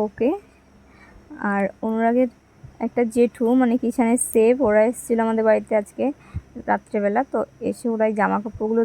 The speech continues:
দিয়ে গেছে অনুরাগকে, সুমনদার, প্রদীপদা, এই তাওয়ালিটাও দিয়ে গেছে। তো আমি সব জামা কাপড়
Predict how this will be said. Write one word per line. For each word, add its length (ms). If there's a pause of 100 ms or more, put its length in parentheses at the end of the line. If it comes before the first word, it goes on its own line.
দিয়ে 160
গেছে 200
অনুরাগকে, 460 (100)
সুমনদার, 540
প্রদীপদা, 380 (120)
এই 140
তাওয়ালিটাও 680
দিয়ে 160
গেছে। 260 (1200)
তো 60 (100)
আমি 160 (100)
সব 100 (100)
জামা 180
কাপড় 220